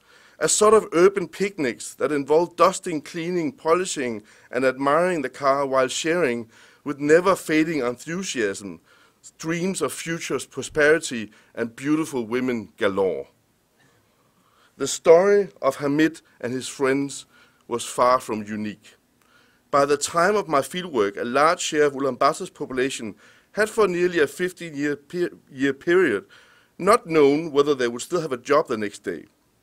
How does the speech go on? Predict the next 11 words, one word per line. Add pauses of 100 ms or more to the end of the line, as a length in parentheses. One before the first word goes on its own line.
(640)
Nor
did
they
have (160)
access
to
reliable
information (280)
about
what
salary